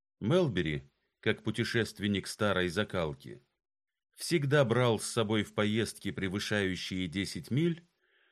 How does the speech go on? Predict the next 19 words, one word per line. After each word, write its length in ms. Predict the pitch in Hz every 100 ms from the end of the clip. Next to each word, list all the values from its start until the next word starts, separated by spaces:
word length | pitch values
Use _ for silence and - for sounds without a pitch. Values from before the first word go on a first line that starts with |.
| -
дорожную 640 | 95 135 208 165 175 165
фляжку 480 | 135 110 131 - 139
с 100 | 135
ромом. 540 | 123 92 80 73 69 _ _ _ _ _ _ _
Она 340 | - 113 143 147
и 80 | 139
сейчас 600 | 151 147 - 147 110 -
всё 260 | - 117
ещё 320 | 107 - 110
оттопыривала 680 | 104 - 117 127 98 87 87
его 260 | 90 90 90
карман, 560 | 90 85 107 160 151 - _ _ _ _
поскольку 540 | 175 - 190 180 -
он 160 | 156 135
только 320 | 135 151 156
что 180 | 139 160
вернулся 580 | 127 113 101 117 113 143
из 240 | 135 135
Шотсфорд-форума. 1120 | - 95 87 - 107 - 101 80 76 69 67